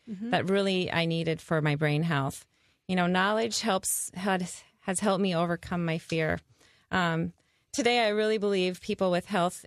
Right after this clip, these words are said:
Speaker 2: issues need more nutritional knowledge. You know, our young people need more quality nutrition education, and not the nutrition education saying about how many calories they should eat, but really nutrition education about, you know,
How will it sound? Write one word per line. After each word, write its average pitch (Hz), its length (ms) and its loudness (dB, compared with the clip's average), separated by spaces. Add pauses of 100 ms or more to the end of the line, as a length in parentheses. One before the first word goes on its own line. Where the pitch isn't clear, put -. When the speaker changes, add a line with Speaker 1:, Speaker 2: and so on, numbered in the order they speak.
Speaker 2:
issues 170 520 0
need 185 260 0
more 185 360 0
nutritional 180 580 0
knowledge. 147 680 0 (480)
You 185 120 -2
know, 170 100 0
our 196 220 2
young 214 320 0
people 190 440 0
need 175 180 0
more 175 180 0
quality 180 480 0
nutrition 175 440 -2
education, 170 760 0
and 151 160 2
not 165 380 0
the 196 120 -2
nutrition 190 520 0
education 165 720 -2
saying 160 500 0 (380)
about 170 240 2
how 180 180 0
many 185 220 0
calories 160 840 0 (100)
they 156 380 0
should 156 260 -2
eat, 156 380 -2 (380)
but 185 140 4
really 226 220 2
nutrition 202 480 0
education 180 600 0
about, 160 420 2
you 175 140 -4
know, - 100 -8